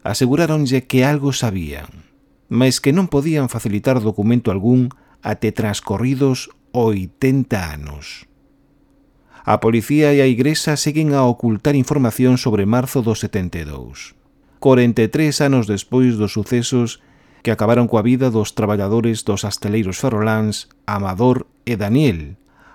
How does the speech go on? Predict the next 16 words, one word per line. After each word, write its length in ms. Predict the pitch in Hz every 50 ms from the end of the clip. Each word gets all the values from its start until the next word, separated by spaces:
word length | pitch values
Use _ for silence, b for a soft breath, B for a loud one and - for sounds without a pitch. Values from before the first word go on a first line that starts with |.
| b -
a 80 | 98
disparos 560 | 95 95 87 - - 107 104 104 101 95 87
da 160 | 92 90 85 -
policía, 640 | 98 90 87 - - 98 85 80 76 73 78 95 _ _ b b b b b b
e 160 | b - 101 110
con 160 | 107 104 -
centos 320 | - 120 117 120 117 101
de 80 | 113 104
feridos 560 | - 104 104 123 135 151 151 143 - - - _ -
e 80 | 113
represaliados 960 | 110 120 117 - - 151 - - 101 101 110 110 110 101 110 110 104 - b b b b b b _ -
pola 160 | 107 113 117
autoridade 640 | 110 107 143 - 110 98 101 98 120 123 117 104 -
fascista 560 | 98 90 - - - 113 95 - - 98 85
do 80 | 90 82
momento, 640 | 87 82 - 76 69 71 73 - 73 71 - _